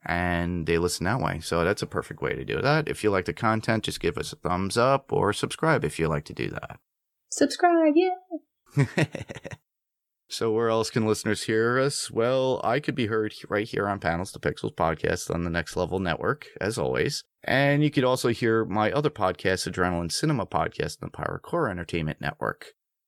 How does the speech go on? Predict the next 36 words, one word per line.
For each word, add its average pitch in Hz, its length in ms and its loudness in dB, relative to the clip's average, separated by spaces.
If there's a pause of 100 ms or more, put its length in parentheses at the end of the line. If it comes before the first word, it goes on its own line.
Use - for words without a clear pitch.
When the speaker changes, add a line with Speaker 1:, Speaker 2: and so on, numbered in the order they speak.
(160)
Speaker 1:
And 87 280 -2
there 98 180 2
I 95 80 2
cover 92 460 0
action 76 340 -4
movies, 80 560 0
adventure 78 400 -2
movies, 80 640 0
suspense, 82 580 -2
and 73 160 -4
thriller 95 360 -2
movies. 90 640 0 (280)
Up 107 200 -2
next 101 500 -2
will 107 220 0
be 98 540 2
a 87 360 4
face-off 104 720 0
between 90 440 -4
Ben 90 180 2
and 104 140 0
I. 139 240 2 (600)
And 82 140 0
then 85 240 -2
after 85 360 -2
that, 101 380 0
I'll 85 200 0
be 92 120 -2
covering 95 600 0
Sinbad 104 680 0
and 90 240 0
Eye 85 200 2
of 101 160 0
the 98 80 -2
Tiger 87 640 -2 (440)
with 80 200 0